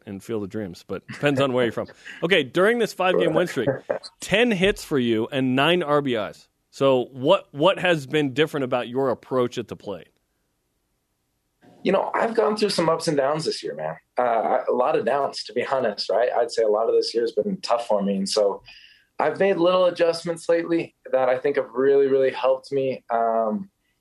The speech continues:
Speaker 2: and, and I just keep riding with those things. Sometimes all it takes in hitting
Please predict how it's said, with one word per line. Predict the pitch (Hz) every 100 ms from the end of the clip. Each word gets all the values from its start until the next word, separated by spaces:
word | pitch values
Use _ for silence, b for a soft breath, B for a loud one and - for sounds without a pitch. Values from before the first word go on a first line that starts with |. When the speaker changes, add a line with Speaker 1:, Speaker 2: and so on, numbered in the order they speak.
| _
Speaker 2:
and, | 135 131 123 -
and | 113
I | 123
just | 127 -
keep | 165 165
riding | 110 113 143
with | 143 131
those | 117 107
things. | 107 98
Sometimes | - 156 160 165 -
all | 139 143
it | 143
takes | - 123 131 - - _ _
in | 131
hitting | 123 117 131 139